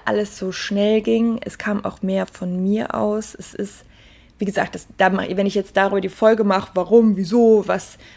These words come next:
was habe ich gefühlt und was war, wieso die Transformation, ja, im Endeffekt ist ja alles, wir verändern uns ja die ganze Zeit und warum ist der Weg nicht in eine Richtung gegangen, sondern warum haben wir uns in zwei verschiedene Richtungen entwickelt, warum,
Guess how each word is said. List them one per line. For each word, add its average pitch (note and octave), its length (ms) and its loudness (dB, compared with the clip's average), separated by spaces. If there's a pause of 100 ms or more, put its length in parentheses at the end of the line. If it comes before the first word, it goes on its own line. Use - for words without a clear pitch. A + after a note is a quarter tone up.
(120)
was G3 300 2
habe G3+ 140 0
ich - 140 -4
gefühlt B3 540 4
und F#3+ 260 0
was G3 240 2
war, F#3+ 340 4 (160)
wieso G3+ 500 0
die G#3+ 120 -2
Transformation, G#3 1000 0
ja, G3 140 0
im G#3 100 -4
Endeffekt F#3+ 300 -4
ist F3 140 -10
ja F#3+ 100 -4
alles, G3 300 0 (340)
wir F#3+ 280 2 (440)
verändern G3+ 360 2
uns F#3 120 -2
ja G3 60 -2
die F3+ 120 -8 (100)
ganze G3+ 300 -2
Zeit G#3+ 400 0
und F#3 140 -4
warum F#3+ 220 -2
ist - 200 -6
der F3+ 180 -2
Weg G#3+ 300 0
nicht G3 120 -2
in F#3+ 80 -8
eine G#3+ 280 0
Richtung G3+ 240 -4
gegangen, F#3+ 180 -2
sondern F3+ 160 -4
warum G3 260 -4
haben F#3+ 100 -4
wir F#3 60 -2
uns F#3 120 -6
in F3+ 100 -6
zwei G3 180 -6
verschiedene F#3+ 480 -6
Richtungen A3 280 -2
entwickelt, G3 400 -2
warum, F#3 280 -2